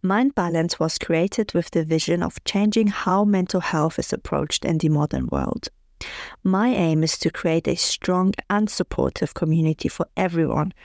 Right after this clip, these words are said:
from all walks of life. Mind Balance is about empowerment,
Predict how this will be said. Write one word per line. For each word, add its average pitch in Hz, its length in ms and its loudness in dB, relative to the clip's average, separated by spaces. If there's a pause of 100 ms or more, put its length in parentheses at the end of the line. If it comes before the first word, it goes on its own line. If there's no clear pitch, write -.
(100)
from - 320 -2
all 190 240 4
walks - 320 -2
of - 180 -2
life. - 420 -8 (1160)
Mind 233 380 2
Balance 170 460 2
is - 120 -4
about 170 280 0
empowerment, 160 880 -2